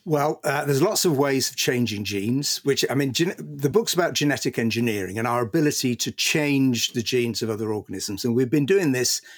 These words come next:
inadvertently since we appeared on the planet because we're predators. <laughs> And so we've been eating stuff, and that's changed the genes of the stuff we've been eating, whether it's been plants, uh, or animals.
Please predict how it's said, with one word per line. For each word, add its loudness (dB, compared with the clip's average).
inadvertently 2
since 0
we 4
appeared 2
on 0
the 0
planet -2
because -4
we're 0
predators. -2
<laughs> -20
And 0
so 2
we've 0
been 2
eating 0
stuff, -2
and 0
that's -2
changed 0
the -2
genes 0
of -2
the -4
stuff -2
we've -4
been 0
eating, 0
whether 2
it's -4
been -2
plants, -2
uh, 0
or 0
animals. -4